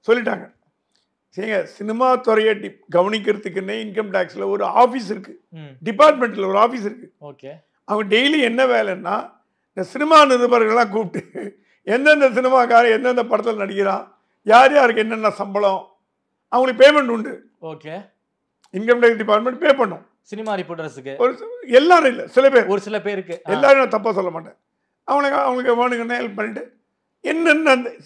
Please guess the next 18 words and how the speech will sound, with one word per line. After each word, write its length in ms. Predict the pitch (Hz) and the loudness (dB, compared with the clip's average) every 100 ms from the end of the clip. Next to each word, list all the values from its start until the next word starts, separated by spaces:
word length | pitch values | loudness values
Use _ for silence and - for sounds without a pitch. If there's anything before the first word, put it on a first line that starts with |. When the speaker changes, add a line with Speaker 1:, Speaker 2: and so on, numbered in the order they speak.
| - | -20
Speaker 1:
ஏங்க 320 | - 233 208 | -16 -12 -14
ஒரு 180 | 151 - _ _ _ _ - | -14 -20 _ _ _ _ -12
இன்வெஸ்டிகேஷன்னா 880 | 180 240 262 262 262 240 262 285 269 | -2 0 0 2 2 4 2 2 4
இதெல்லாம் 240 | 254 262 | 6 6
வாங்கி 260 | 240 247 240 | 4 0 0
தான் 220 | 254 233 | 2 2
Speaker 2:
ஆமா. 60 | |
Speaker 1:
ஆகணும். 180 | 233 220 | 2 0
Speaker 2:
இன்சைட் 300 | 196 208 247 190 | -6 -8 -10 -10
இன்ஃபர்மேஷனை 420 | 196 180 160 269 - _ 160 | -12 -12 -12 -14 -16 _ -4
ஜேர்னலிஸ்ட் 340 | 220 254 - | -2 -2 -6
மூலமா 220 | 220 220 | -4 -2
ஐ 180 | 285 233 | -2 -2
டி 80 | 220 | 0
ஆக்சஸ் 20 | |
Speaker 1:
வா-, 300 | 190 208 277 | -2 4 4
Speaker 2:
பண்றாங்க. 440 | 277 170 202 240 | 4 4 4 4
Speaker 1:
வாங்குறேன். 120 | 202 | 2